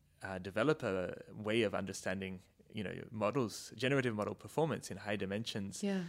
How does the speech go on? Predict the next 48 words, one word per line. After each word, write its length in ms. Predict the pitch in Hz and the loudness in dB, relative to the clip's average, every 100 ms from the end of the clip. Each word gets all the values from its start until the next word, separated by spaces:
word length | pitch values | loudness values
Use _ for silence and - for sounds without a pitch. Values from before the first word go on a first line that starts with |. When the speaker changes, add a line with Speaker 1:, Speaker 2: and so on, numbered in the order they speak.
| - - | -8 -2
Speaker 1:
uh, 200 | 101 95 | 2 4
which 260 | 104 123 135 | 4 2 2
is 120 | 110 | 0
systematic 600 | 117 - 113 95 92 - | -2 -2 0 0 0 -2
and 120 | 185 | -8
principled. 640 | - - 101 - - - - - | -6 -6 -6 -4 -6 -8 -10 -4
Um, 380 | 90 87 87 - - - - - | -2 -2 -6 -12 -18 -20 -20 -4
I, 200 | - 117 101 | 2 2 2
I 100 | 110 | 0
think 160 | 107 147 | 2 4
a 40 | |
lot 180 | 110 113 | 6 6
of 80 | 147 | 4
people 300 | 131 117 101 | 2 0 0
are 40 | |
working 340 | 85 - - - | 0 -2 -6 -8
on 100 | 85 | -6
that. 280 | - - - - | -6 -8 -2 4
Speaker 2:
Mm-hmm. 120 | 214 | 6
Speaker 1:
Um, 260 | 226 190 170 | 6 4 0
so 160 | - | -2
this 260 | 175 110 - | 0 0 0
is, 200 | 107 - - | -4 -6 -10
I, 140 | 87 - | -10 -10
I 60 | 87 - | -12 -12
think, 220 | 87 - - - | -14 -14 -16 -8
you 100 | 95 | -8
know, 200 | - - - - - - - | -8 -10 -16 -20 -20 -8 2
um, 460 | 104 95 92 82 - - | 2 2 0 -6 -10 -8
and 200 | - 117 | -2 0
so, 520 | 117 143 117 107 101 - 131 - - - - _ - - - | 2 6 8 6 2 -4 -10 -18 -20 -20 -20 _ -20 -10 -2
but 180 | 120 - | 0 2
I 80 | 117 | 2
think 220 | 151 - | 2 0
what 200 | 113 107 | 2 4
Ali 200 | - 131 | 6 4
was 160 | 127 101 | 4 4
saying, 300 | - 170 104 | 6 6 6
and, 160 | 98 | 0
and 240 | 92 92 - | -2 -6 -6
a 80 | 90 | -6
reason 280 | 90 98 92 | -2 -4 -4
he 140 | 95 | -8
got 140 | 87 78 | -8 -8
this 100 | - | -6
standing 300 | - 101 92 | -2 -2 0
ovation, 540 | 92 110 147 120 95 | 4 6 6 2 -2
was 440 | 98 120 120 - | 4 4 4 -2